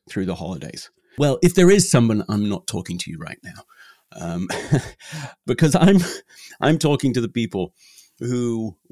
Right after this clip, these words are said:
want to get back on track. And, uh, as part of that, I think Factor could be useful because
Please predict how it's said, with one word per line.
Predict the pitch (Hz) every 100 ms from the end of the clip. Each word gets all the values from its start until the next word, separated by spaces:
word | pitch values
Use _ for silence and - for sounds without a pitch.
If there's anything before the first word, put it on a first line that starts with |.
| -
want | - 139 131
to | -
get | 123 120 -
back | 104 -
on | 101
track. | - 160 160 - - -
And, | 110 107 104 104 - - - _ _
uh, | - - -
as | -
part | - 147 139 127
of | 110
that, | 117 113 - - _ _ -
I | 104
think | - 107 -
Factor | - 107 - - 85 - _ _
could | - 90
be | 87
useful | 90 104 - - -
because | - - 123 113 113